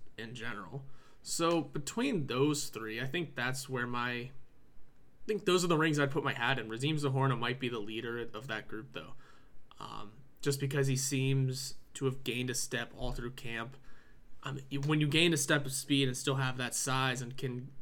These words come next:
also add on some stick handling, that's hard, extremely hard to be ignored, and well deserving of a proper look. So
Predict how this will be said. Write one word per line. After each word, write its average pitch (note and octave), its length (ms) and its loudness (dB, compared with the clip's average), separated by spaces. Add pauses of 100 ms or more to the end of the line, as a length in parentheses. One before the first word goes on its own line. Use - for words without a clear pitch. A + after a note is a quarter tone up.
(160)
also C3 400 0
add B2+ 200 -2
on B2+ 200 -2
some C3+ 120 -6
stick C3 300 -4
handling, A#2+ 460 -4 (420)
that's F#3+ 240 4
hard, D3 540 4 (160)
extremely D3+ 440 0
hard C#3 220 4
to C3+ 60 2
be C3 160 2
ignored, A#2+ 520 -2 (180)
and A#2 200 -8 (580)
well D#3+ 280 6
deserving C3+ 520 4
of A2+ 440 -6 (580)
a C3+ 60 -2
proper C3 360 -2
look. C#3 300 -4
So B2+ 440 -2